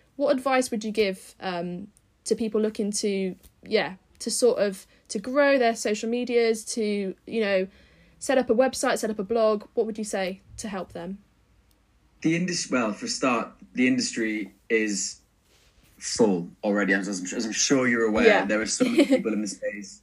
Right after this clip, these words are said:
Speaker 1: Yeah.
Speaker 2: trying to do their thing, right? The hustle is real, and the, the main advice,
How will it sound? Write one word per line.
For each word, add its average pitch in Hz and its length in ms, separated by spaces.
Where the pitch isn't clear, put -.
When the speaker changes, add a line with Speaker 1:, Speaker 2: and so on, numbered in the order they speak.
Speaker 1:
Yeah. 202 300
Speaker 2:
trying 117 320
to - 80
do 107 140
their 101 140
thing, 92 520
right? 113 420
The 202 200
hustle 123 400
is 135 240
real, 113 400
and 120 400
the, 120 260
the 135 80
main 131 520
advice, 104 640